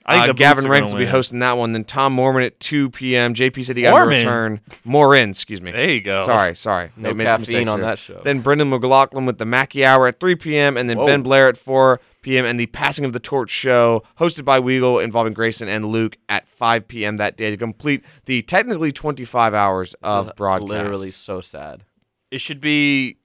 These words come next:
Speaker 1: fifty-one.
Speaker 2: With Davis in the studio.
Speaker 1: No. I will not.
Speaker 2: Let's do fifty-two hours next year. Let's make that our pet project.
Speaker 1: Ugh.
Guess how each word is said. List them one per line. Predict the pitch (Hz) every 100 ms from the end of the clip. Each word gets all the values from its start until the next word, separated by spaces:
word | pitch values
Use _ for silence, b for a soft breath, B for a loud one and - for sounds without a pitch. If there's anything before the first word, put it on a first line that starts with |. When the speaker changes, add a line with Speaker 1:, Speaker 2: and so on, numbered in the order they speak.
| _ _ _ _
Speaker 1:
fifty-one. | - 147 - 131
Speaker 2:
With | 143 127
Davis | 135 180 165
in | 143
the | 131
studio. | - 135 139 120 95 90 _ _
Speaker 1:
No. | 107 101 87 - _ _ _ _ _
I | -
will | 113 107
not. | 101 95 90
Speaker 2:
Let's | 170
do | - 220
fifty-two | 202 165 143 160
hours | 139 120 110
next | 110 107
year. | -
Let's | 110
make | 139 123
that | 117
our | 110
pet | - 101
project. | - 92 87 87 - - _ _ _ _ _
Speaker 1:
Ugh. | 95 90